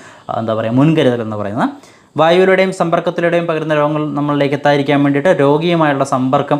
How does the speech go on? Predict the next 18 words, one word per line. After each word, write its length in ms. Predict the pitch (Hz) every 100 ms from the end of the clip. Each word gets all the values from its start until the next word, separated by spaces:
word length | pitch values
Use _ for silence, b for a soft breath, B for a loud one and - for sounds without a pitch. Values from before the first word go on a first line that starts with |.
| 143
ഒഴിവാക്കുക, 680 | 127 127 131 127 147 233 - B B B B
രോഗിയുടെ 460 | 143 151 156 160 151 156
തൂവാല, 420 | 147 147 156 170 208
വസ്ത്രങ്ങൾ 440 | 156 - 151 156
മുതലായവ 520 | 143 135 139 139 135
ഉപയോഗിക്കാതിരിക്കുക, 1120 | 135 127 120 135 147 139 151 143 135 127 180 277
മാസ്ക് 460 | 120 127 135 143 -
ഉപയോഗിക്കുക, 520 | 135 135 131 185 240
വ്യക്തി 460 | 139 135 131 - 175
ശുചിത്വം 540 | 165 135 127 127 165
പാലിക്കുക. 380 | 151 127 117 113
ഇതൊക്കെ 280 | 110 117 143
നമുക്ക് 280 | 143 139 151
കൊറോണയുടെ 500 | 135 131 139 147 151
സമയത്ത് 300 | 151 143 147
നമ്മൾ 220 | 143 143
ഒരുപാട് 360 | 139 147 147 147
അറിഞ്ഞതും, 460 | 135 135 139 156